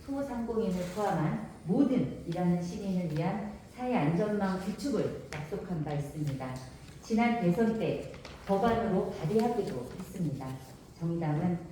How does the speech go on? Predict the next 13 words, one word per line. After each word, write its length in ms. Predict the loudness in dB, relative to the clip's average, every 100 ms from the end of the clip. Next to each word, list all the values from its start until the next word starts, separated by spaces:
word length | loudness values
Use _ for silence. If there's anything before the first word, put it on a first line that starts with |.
| -12 -6
소상공인들의 920 | -2 2 2 2 0 2 2 0 0
정당으로 760 | 4 6 6 6 4 2 0 -4 -10 -2
이 140 | 2
위기를 720 | 2 2 2 2 0 -4 -10 -12
함께 680 | -4 -2 0 0 0 -2 -10 -8
헤쳐갈 600 | -6 -4 -2 0 0 0
준비가 520 | -2 -2 0 -2 -4 -8 -12 -6
되어 140 | -2 0
있습니다. 460 | -2 -4 -6 -6 -8 -10 -12 -16 -8
모쪼록 440 | -4 -2 0 -2 -2 0
오늘 260 | 2 2 0
간담회를 560 | 2 2 2 2 -2
통해서 640 | -4 -4 -2 -2 -2 -6